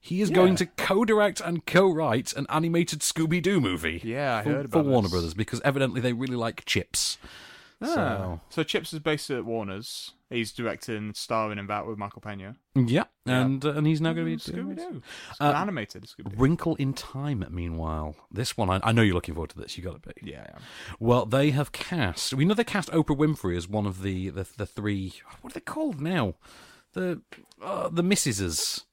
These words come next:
Speaker 2: Yeah.
Speaker 1: The Missus W's. The
Speaker 2: They've,
Speaker 1: Missus
Speaker 2: they've,
Speaker 1: W's,
Speaker 2: they've
Speaker 1: that's
Speaker 2: cast
Speaker 1: it.
Speaker 2: someone else as well with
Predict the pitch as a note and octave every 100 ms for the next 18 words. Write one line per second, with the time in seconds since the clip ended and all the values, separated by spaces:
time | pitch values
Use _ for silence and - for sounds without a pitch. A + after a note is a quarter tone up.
0 | _ B2+ D3 D3+ A#2+ G#2+ - C#3+ F#3 G#3
1 | D3+ D#3+ G#2+ F#2+ F3 G3 G#3+ F#3+ F3+ C#3
2 | F#2+ F#2+ C3+ G#3 - - G3 F#3 F#3+ F#3
3 | G3+ A2+ C#3 B2+ G2 G2 B2+ A2 - -